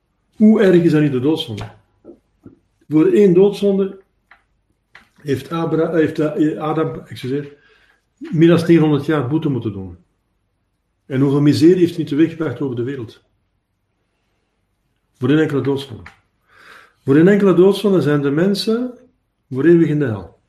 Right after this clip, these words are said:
En dan, hoeveel doodzonden heb ik gedaan?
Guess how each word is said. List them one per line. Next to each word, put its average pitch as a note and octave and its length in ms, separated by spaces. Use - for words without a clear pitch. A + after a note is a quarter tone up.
En C3 160
dan, F#3 200
hoeveel D3 480
doodzonden E3 440
heb C3+ 120
ik D3+ 100
gedaan? G2+ 380